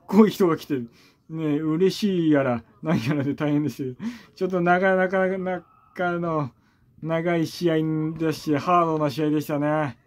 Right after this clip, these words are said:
ロッテさん。えー、というわけで、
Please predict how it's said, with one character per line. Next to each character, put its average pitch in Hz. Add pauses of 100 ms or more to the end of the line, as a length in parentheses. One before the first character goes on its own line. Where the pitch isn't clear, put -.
ロ 156
ッ -
テ 156
さ 139 (1400)
ん。 139
え 175
ー、 -
と 175
い 175
う -
わ 170
け 165
で、 151